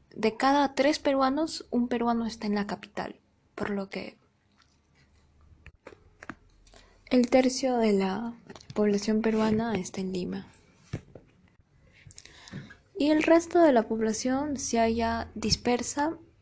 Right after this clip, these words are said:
en seis ciudades medias y un sesenta y siete por ciento de esta vive en ciudades pequeñas o centros poblados menores. Y algunos se preguntan,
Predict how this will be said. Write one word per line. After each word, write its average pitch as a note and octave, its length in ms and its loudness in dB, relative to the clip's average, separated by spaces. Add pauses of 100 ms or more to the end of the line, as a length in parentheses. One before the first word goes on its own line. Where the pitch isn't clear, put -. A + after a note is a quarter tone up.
(340)
en G#3 200 2
seis C#4 380 2
ciudades G#3+ 520 2
medias A#3+ 600 2 (1400)
y A3+ 160 2
un A#3+ 160 2
sesenta A3+ 400 0
y G3 40 4
siete G#3+ 300 2
por C#4+ 180 -2
ciento A3 360 4
de A3 100 2
esta A#3+ 260 0
vive G#3+ 300 2
en G3+ 140 -4
ciudades F#3+ 420 0
pequeñas B3+ 760 -2
o G#3 100 -6
centros G3 440 -2
poblados F3 540 -2
menores. - 560 -8 (1800)
Y A#3+ 140 0
algunos D4 380 0
se A#3+ 120 -8
preguntan, A#3 800 -2